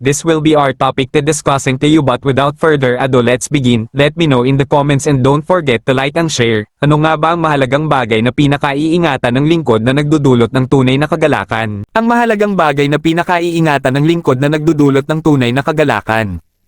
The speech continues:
At kung main deta ng bawat isa ang pakikipagtipang ito sa Diyos, masusumpungan naman natin ang biyaya at pagkalinga niya.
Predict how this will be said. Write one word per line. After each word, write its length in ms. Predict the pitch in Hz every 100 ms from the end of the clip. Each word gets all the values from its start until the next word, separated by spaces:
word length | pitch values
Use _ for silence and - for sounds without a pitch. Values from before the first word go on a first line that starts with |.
| _ _ _ _ -
At 160 | 214
kung 160 | 240 233
main 240 | 226 220
deta 160 | 214 185
ng 160 | 170
bawat 400 | 151 143 147 156
isa 160 | 165 160
ang 160 | 143 151
pakikipagtipang 800 | 160 160 151 147 139 170 185 175
ito 240 | 165 123
sa 160 | 151 127
Diyos, 400 | 117 113 - -
masusumpungan 720 | 156 165 156 165 156 143 147
naman 240 | 139 139
natin 320 | 139 139 151
ang 160 | 160 170
biyaya 400 | 170 123 110 107
at 80 | 117
pagkalinga 560 | 143 139 143 135 117
niya. 320 | 98 101 110